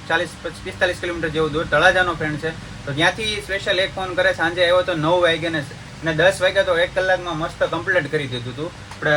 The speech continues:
ખાસ મિત્ર છે, તો એણે હું આવું, આપણને આવું સારું કામ કરી દીધું છે, તો આપણે એનો તો આભાર માનીશું, કેમ કે એ વીડિયો આ જોશે એટલે એને ખબર પડે ને કે આપણે એના વખાણ કર્યા એટલા માટે.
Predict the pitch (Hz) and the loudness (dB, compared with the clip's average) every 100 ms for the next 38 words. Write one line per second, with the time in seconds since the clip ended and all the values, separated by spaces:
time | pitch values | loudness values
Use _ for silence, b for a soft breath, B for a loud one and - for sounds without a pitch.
0 | 147 139 135 - 196 190 165 160 135 127 | 6 4 4 8 6 6 -4 -4 -2 0
1 | 160 - - - - 151 165 170 165 156 | -2 -2 -12 -12 -2 2 4 4 4 4
2 | 165 156 156 160 160 160 151 160 156 160 | 4 0 -2 0 0 0 -2 -2 0 -2
3 | 151 156 170 175 175 185 180 - 117 127 | -2 -4 -4 -4 -2 0 0 0 -4 -4
4 | 135 135 143 135 113 147 147 147 156 147 | -4 -4 -4 -4 -2 2 2 2 -2 -2
5 | 156 151 - - - 143 147 147 139 147 | -4 -4 -6 -10 -4 -2 0 0 0 2
6 | 151 151 135 151 160 156 151 143 139 151 | 2 2 2 -2 -2 -2 -2 -2 -2 -2
7 | - 156 185 190 160 147 147 143 151 123 | 0 2 2 0 0 0 0 -2 0 -2
8 | - 143 135 147 143 147 139 139 156 | -2 0 0 0 -2 -2 -2 -2 -4